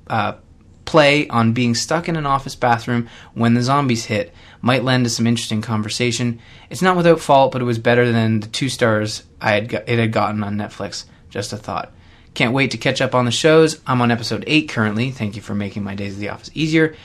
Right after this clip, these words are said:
and I appreciate what you've given to the masses. Also, Ryan would die first,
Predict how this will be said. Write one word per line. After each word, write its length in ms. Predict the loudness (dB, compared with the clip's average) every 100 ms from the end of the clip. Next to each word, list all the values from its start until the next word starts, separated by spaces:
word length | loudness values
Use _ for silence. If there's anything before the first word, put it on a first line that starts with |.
| -12
and 100 | -2
I 40 | -2
appreciate 540 | -2 -2 -2 0 0
what 200 | 0 -2
you've 340 | -2 -2 -4 -6
given 260 | -2 -2
to 60 | -4
the 80 | -4
masses. 480 | -6 -6 -8 -12 -6
Also, 360 | 0 0 2 2
Ryan 360 | 4 4 4 2
would 100 | 2
die 220 | 2 2
first, 420 | 0 -2 -2 -6